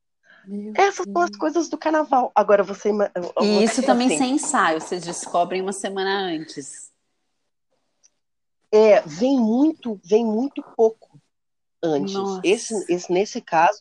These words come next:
Speaker 2: a gente ficou assim, é, a gente ensaiava, é, s-, escondido, assim.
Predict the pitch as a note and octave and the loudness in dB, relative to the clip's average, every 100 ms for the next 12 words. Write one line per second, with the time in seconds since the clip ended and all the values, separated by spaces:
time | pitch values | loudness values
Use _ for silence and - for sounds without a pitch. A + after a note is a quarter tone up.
0 | F3 D#3+ - F#3+ - F3 F3 F3 D#3+ - | -10 -10 -8 -8 -2 2 2 2 -4 -4
1 | - - - - D3+ D3 C#3 - D3 F3 | -16 -20 -18 -6 -4 -2 -2 -2 0 0
2 | F3+ G3 G3 G3+ F3+ E3 G3+ B3 G#3+ D3+ | -2 -6 -2 0 2 4 4 0 -2 -6
3 | - _ _ _ _ _ _ _ _ _ | -8 _ _ _ _ _ _ _ _ _
4 | - D3 C#3+ - - F3+ - B3 A3+ G#3 | -6 -6 -6 -12 -10 -10 -4 -2 -2 -4
5 | B3 B3+ F3+ - F3 | -4 -2 -2 0 -2